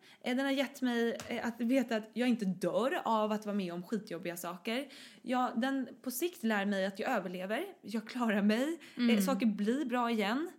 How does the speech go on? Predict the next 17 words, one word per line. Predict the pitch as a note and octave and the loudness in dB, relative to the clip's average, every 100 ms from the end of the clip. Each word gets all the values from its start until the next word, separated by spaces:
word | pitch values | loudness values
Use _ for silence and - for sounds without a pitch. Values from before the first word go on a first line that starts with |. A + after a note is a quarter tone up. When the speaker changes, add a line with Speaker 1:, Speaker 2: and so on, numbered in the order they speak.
| - - - | -20 -20 -8
Speaker 1:
Eh, | - A3 G#3+ G3+ - | -2 0 2 0 -2
även | C4+ C4 | -2 0
om | C#4 | -2
det | C4+ | -2
känns | C#4+ C#4 C#4 - - | -2 -2 -4 -6 -10
som | - A#3+ | -4 -2
den | A#3 B3+ | 2 2
mörkaste | C4+ A3+ - G#3 | 2 -2 -4 -8
dagen | G3 F#3+ F3+ F3+ E3+ F3 - | -4 -4 -4 -6 -8 -10 -6
i | G3 | -4
världshistorien | G3+ G3 F#3 B3+ G3+ D#3 F3+ - - _ - | -4 -4 -6 -4 -4 -4 -8 -16 -20 _ -10
så | B3 | -8
kommer | - A3 G3 F3 | -2 0 0 -2
det | |
bli | F3 F3 | -4 -4
ljust | F#3+ D4+ A3 - | -2 -2 -4 -8
igen. | - F#3+ G3 | -10 -8 -8